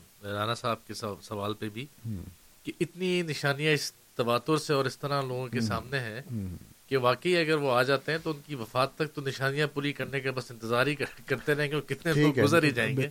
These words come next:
Speaker 2: ایک تو یہ ہے کہ وہ نشانیوں کو پورا ہونا،
Speaker 1: جی۔
Speaker 2: ایک یہ ہے کہ چلیں نشانیاں اگر پوری نہیں بھی ہوئیں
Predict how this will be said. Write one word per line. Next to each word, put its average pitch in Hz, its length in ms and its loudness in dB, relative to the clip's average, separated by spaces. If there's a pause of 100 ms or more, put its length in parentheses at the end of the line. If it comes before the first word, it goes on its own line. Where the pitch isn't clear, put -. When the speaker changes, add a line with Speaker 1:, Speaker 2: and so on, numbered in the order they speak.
Speaker 2:
ایک 147 220 8
تو 180 100 10
یہ 165 160 12
ہے 180 140 12
کہ 185 80 6
وہ 170 140 10
نشانیوں 151 460 6
کو 151 120 10
پورا 117 180 6
ہونا، 92 200 2 (340)
Speaker 1:
جی۔ 107 80 -4
Speaker 2:
ایک 156 280 6
یہ 165 120 10
ہے 180 80 10
کہ 190 140 6
چلیں 170 200 8
نشانیاں 147 640 6
اگر 135 200 4
پوری 131 240 2
نہیں 120 240 4
بھی 165 140 6
ہوئیں 101 260 0